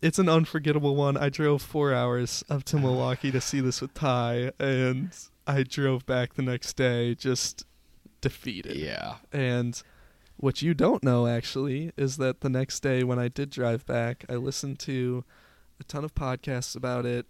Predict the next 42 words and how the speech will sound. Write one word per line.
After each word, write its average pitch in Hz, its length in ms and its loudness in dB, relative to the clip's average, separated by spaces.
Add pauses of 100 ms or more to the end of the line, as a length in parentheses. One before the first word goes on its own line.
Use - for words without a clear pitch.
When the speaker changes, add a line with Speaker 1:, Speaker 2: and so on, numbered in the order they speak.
(140)
Speaker 1:
blah, - 160 -10
blah, 139 100 -4
blah, 135 120 -2
blah, 143 120 -2
blah. 120 360 -4 (560)
But - 200 -14
that 131 220 -4
was, 131 380 -4
uh, 120 500 -2
the 131 120 -2
night 127 400 -2
that, 127 240 -2 (120)
like, 123 340 -6
I 135 200 -4 (100)
started 123 400 -2
talking 135 280 -2
to 135 60 0
Morgan. 151 380 -4
Speaker 2:
No 107 260 2
way. 110 420 4 (920)
Speaker 1:
Yeah. 135 240 0
Speaker 2:
Just 123 300 2 (300)
<laughs> - 320 -20
down 131 260 10
on 127 120 6
your 120 120 4
luck, 113 420 8 (140)
like, 95 260 0 (540)
"I 107 140 6
gotta 98 200 4
make 92 240 -2
this 87 180 -4
thing 95 240 -6
work 95 240 -4
with 95 140 -8
the 95 60 -10
girl, 95 460 -2 (140)
or 92 280 -2
I'm 95 140 -4
gonna 92 140 -4
miss 95 220 0
Speaker 1:
Yeah. 135 220 4